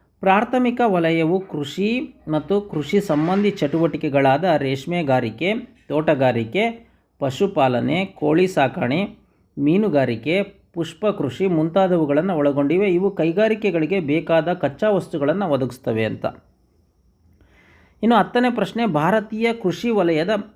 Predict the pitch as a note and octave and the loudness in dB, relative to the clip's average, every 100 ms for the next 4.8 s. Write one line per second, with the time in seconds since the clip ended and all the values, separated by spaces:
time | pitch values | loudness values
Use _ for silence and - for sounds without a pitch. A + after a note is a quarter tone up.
0 | _ - D#3 G3+ G#3 F#3 F3 D#3+ F#3+ D#3 | _ -2 0 0 -2 -2 -2 0 2 2
1 | D3+ C#3+ D3+ C3 B2 B3+ - _ _ _ | 2 0 -2 0 2 0 -2 _ _ _
2 | _ F#3+ F#3+ A#3 D#3+ D3+ F#3 G#3+ G#3+ G#3 | _ -6 0 0 0 2 2 0 -2 -2
3 | A3+ A3+ E3+ - G#3+ F#3+ E3 D#3+ E3 D#3 | -2 -2 -6 -2 0 2 0 0 0 2
4 | D3 C#3+ D3 G3 F#3+ G#3+ - - | 2 2 0 0 2 0 -4 -20